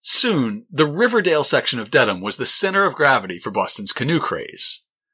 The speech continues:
There were canoe liveries, carousels, and a steam-powered organ called a calliope. Hundreds of people would gather on the banks to watch races between local canoe clubs. In the meantime,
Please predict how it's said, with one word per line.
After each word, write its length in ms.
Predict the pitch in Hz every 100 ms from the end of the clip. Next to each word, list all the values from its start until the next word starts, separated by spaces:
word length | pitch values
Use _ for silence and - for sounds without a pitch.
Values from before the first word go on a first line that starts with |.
| _ -
There 100 | 117
were 80 | 107
canoe 320 | - 147 185
liveries, 720 | 170 165 160 156 - - - _ _ _
carousels, 920 | - 208 175 - 127 113 107 107 - - - -
and 140 | - 160
a 20 |
steam-powered 680 | - - 247 202 180 170 139
organ 300 | 156 104 95
called 180 | 117 98
a 40 |
calliope. 720 | - 123 147 98 - - - _ _ _ _ _ _ - - - -
Hundreds 360 | 254 233 190
of 60 | 151
people 260 | 165 131 113
would 140 | 104
gather 280 | 123 117 110
on 80 | 101
the 80 |
banks 300 | 92 107 92 -
to 80 |
watch 280 | 113 113 -
races 380 | 131 127 110 98
between 380 | - - 113 95
local 240 | 98 92
canoe 280 | - 113 135
clubs. 580 | - 92 - - - - - - - _ - - _ - - _
In 140 | - 165
the 80 |
meantime, 640 | 180 233 202 165 147 139